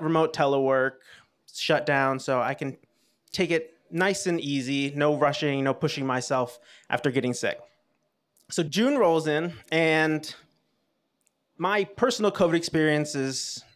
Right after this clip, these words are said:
move to the back of my head. I'm feeling healthy, cases look like they're coming down, so my CrossFit gym opens back up. I'm excited. I've been making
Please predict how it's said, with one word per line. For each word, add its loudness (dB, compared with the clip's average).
move 2
to -2
the 4
back 2
of -6
my 0
head. -6
I'm 2
feeling 2
healthy, -2
cases 0
look 0
like -4
they're 2
coming 0
down, 0
so 2
my 2
CrossFit -4
gym -2
opens -4
back -2
up. -10
I'm 0
excited. 0
I've 2
been 0
making -2